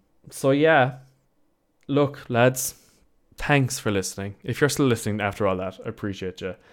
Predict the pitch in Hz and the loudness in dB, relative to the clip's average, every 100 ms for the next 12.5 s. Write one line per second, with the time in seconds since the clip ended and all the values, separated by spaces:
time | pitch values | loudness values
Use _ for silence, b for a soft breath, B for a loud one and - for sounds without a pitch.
0 | b b - 101 98 95 113 156 156 131 | b b -6 -2 -2 0 8 8 8 6
1 | 117 104 95 95 98 - 107 113 107 - | 6 2 2 0 -2 -6 0 0 0 -8
2 | - - 110 101 101 95 - 107 - - | -14 -6 -4 -4 -6 -6 -4 -4 -4 -16
3 | - _ _ _ _ _ _ _ - - | -18 _ _ _ _ _ _ _ -20 -8
4 | 117 107 104 - - 107 104 101 95 - | -2 0 0 -2 2 4 4 2 -4 -10
5 | _ - 104 98 95 98 98 101 101 98 | _ -6 -2 0 -2 -4 -4 -4 -6 -4
6 | 101 98 98 95 - 104 101 101 98 107 | -4 -4 -6 -8 -6 -2 -2 -2 -4 -2
7 | 104 104 104 110 104 104 101 104 104 - | 0 2 2 0 2 2 2 2 -2 -6
8 | B B B B - 127 120 113 - 135 | B B B B -2 0 2 0 4 6
9 | 131 120 135 127 120 117 117 110 113 110 | 6 4 6 6 6 2 2 2 4 10
10 | 120 - - 120 113 110 107 - 113 107 | 8 8 -4 -2 -2 -4 -6 -12 -6 -4
11 | 104 101 104 - 123 117 117 120 113 107 | -4 -6 -10 -10 -6 -4 -2 2 4 4
12 | 113 113 104 - - | 2 2 0 -10 -20